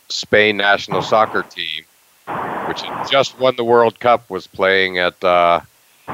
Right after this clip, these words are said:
Gillette Stadium. So Sergio come up and practice with them. I was there covering it.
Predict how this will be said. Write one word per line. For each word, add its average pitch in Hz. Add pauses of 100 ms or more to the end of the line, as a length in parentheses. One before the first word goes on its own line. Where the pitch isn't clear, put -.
(100)
Gillette 107
Stadium. 113
So 92
Sergio 107
come 101
up 95
and 82
practice 113
with 80
them. 92
I 85
was 95
there 95
covering 78
it. 85